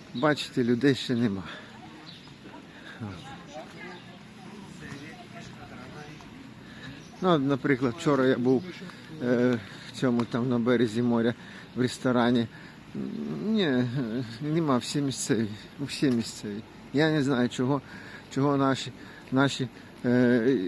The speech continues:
сюди не везуть дітей своїх на це оздоровлення. Чому? І мені не зрозуміло це. Це, е, тихе, затишне місто, е, ну, ну, яке супербомбезне, я вам скажу. Там от парк, і парк є такий шикарний.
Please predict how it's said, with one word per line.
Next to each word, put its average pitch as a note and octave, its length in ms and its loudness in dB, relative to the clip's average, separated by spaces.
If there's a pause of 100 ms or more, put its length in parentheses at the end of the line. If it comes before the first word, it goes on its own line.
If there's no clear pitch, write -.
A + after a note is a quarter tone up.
(100)
сюди C#3 320 4
не B2+ 120 6
везуть A#2 560 2
дітей C3 340 6
своїх B2 420 2
на B2 60 -4
це D3 180 2
оздоровлення. A#2+ 800 4
Чому? D3 300 0 (560)
І - 20 0
мені A#2+ 540 0
не D#3 400 0
зрозуміло E3 600 4
це. G#2+ 280 -2 (460)
Це, D#3+ 220 4 (220)
е, C#3+ 120 2
тихе, D#3 340 0
затишне C#3+ 540 0
місто, D3 420 0 (540)
е, C3 320 2
ну, D3 160 0
ну, D#3+ 280 0
яке F3+ 200 4
супербомбезне, F#3+ 1000 2 (320)
я C3+ 60 2
вам B2 100 0
скажу. C3 360 -2
Там E3+ 240 0
от E3 180 0
парк, F3+ 300 2
і D3+ 140 0 (220)
парк D#3+ 380 2
є C#3+ 100 2
такий D3 340 0
шикарний. A#2+ 840 0